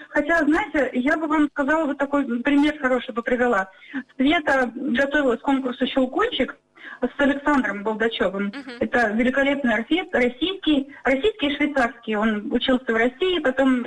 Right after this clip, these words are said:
Speaker 1: учился в Париже, потом учился в Цюрихе, получил там три высших музыкальных образования, и как композитор, и как артист,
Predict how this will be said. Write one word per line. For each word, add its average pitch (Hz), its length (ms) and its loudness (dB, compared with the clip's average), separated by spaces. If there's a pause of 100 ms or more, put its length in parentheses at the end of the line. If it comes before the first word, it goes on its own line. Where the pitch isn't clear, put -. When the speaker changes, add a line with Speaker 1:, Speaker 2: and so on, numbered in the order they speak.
Speaker 1:
учился 214 760 0
в - 40 -20
Париже, 285 340 0
потом 254 440 0
учился 247 480 2
в - 160 -18
Цюрихе, 311 380 0
получил 262 380 0
там 240 220 2
три 262 340 2
высших - 460 -2
музыкальных 226 500 0
образования, 214 680 0
и 214 40 -8
как 208 200 -4
композитор, 262 640 0 (400)
и 226 220 0
как - 240 -2
артист, 269 400 0